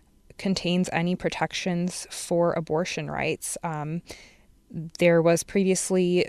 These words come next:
strong protections for abortion rights, um, that were found in the Iowa Constitution, but then this current Supreme Court disagreed with that,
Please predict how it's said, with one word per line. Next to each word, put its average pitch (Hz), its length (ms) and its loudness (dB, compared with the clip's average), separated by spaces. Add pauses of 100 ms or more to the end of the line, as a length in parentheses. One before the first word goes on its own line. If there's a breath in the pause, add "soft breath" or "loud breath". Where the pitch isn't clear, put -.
strong 180 400 2
protections 185 720 0
for 180 160 4
abortion 175 420 2
rights, 170 500 -2 (120)
um, 160 420 0 (240)
that 180 100 2
were 165 120 4
found 170 260 2
in 170 80 2
the 160 80 0
Iowa 165 240 2
Constitution, 180 880 -2
but 151 260 2 (420 loud breath)
then 160 360 2 (260)
this - 180 0
current - 380 -2
Supreme 170 380 -2
Court 160 300 0
disagreed 208 400 2
with 214 120 0
that, 196 320 6